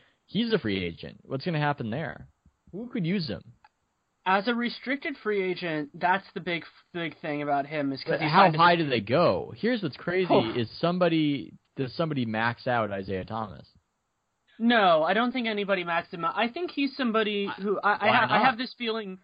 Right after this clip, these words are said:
Speaker 2: I have this feeling with him that what's gonna happen because he's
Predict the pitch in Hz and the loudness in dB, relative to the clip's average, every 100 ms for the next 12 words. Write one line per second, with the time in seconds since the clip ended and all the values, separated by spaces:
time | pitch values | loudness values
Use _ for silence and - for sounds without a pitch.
0 | - 190 240 233 262 - 220 214 220 208 | -10 -4 -2 -2 -6 -10 -8 -8 -8 -10
1 | 196 185 180 165 170 214 214 196 175 185 | -8 -8 -8 -12 -12 -10 -6 -4 -4 -8
2 | - 262 262 | -12 -10 -10